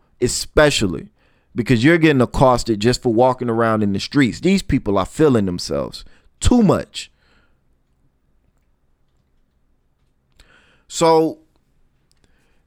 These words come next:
I just wanted to turn my mic on and talk. I didn't intend to talk for nearly thirty minutes, but that's where we are.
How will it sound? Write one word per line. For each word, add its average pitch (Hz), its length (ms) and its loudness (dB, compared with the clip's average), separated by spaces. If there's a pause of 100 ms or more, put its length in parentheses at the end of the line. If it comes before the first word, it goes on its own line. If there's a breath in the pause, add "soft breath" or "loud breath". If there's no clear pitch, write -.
(120)
I 170 100 2
just 214 220 -2
wanted 202 300 -2
to 165 60 -4
turn 175 320 0
my 160 100 2
mic 156 340 0
on 139 160 0
and 120 120 -4
talk. 156 360 2
I 139 120 2
didn't 160 180 0
intend 147 360 -2
to 135 60 -2
talk 139 360 -2
for 135 520 2 (140)
nearly 127 400 0
thirty 123 300 0
minutes, 139 400 0
but 117 200 -2
that's 120 260 0
where 120 180 2
we 110 180 2
are. 120 280 2